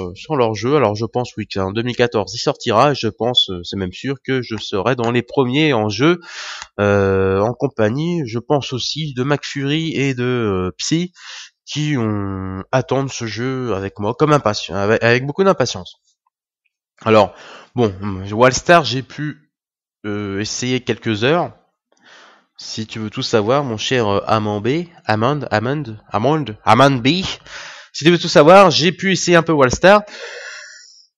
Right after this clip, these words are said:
Bien, ça a l'air, euh, vachement complet. Euh, niveau graphisme, ça me dérange pas du tout. C'est, il y a, il y a beaucoup de personnes, euh, qui, euh, qui disent, « Ouais, euh, c'est cartoonesque, c'est, c'est beau, machin. »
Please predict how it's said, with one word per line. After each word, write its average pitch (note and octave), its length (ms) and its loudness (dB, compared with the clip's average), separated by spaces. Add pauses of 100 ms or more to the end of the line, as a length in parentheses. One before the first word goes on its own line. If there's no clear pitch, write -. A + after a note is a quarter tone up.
(540)
Bien, C#3 540 6
ça D#3 220 6
a - 20 10
l'air, C#3+ 220 10
euh, B2 180 10
vachement E3 380 4
complet. B2 480 0 (560)
Euh, A#2 220 -2
niveau D#3+ 280 2
graphisme, F3 580 4
ça D#3 160 0
me C#3+ 40 -6
dérange D#3 360 2
pas F3 80 2
du D#3 160 -4
tout. E3+ 180 -6
C'est, C3+ 160 -4 (100)
il A2 40 -2
y A#2 60 -2
a, G#2+ 180 -8
il G#2+ 80 -10
y - 20 -4
a B2 80 -4
beaucoup C#3 220 -10
de - 60 -14
personnes, C#3 420 -6
euh, F#2 320 -12
qui, F#2+ 400 -12
euh, E2+ 80 -12 (280)
qui - 80 -16
disent, « A2 220 -10
Ouais, A2+ 560 0
euh, A2 240 -8
c'est - 160 -16
cartoonesque, A#2 920 -4
c'est, G2 260 -8
c'est A#2 180 -4
beau, A#2+ 320 -2
machin. » B2 420 -6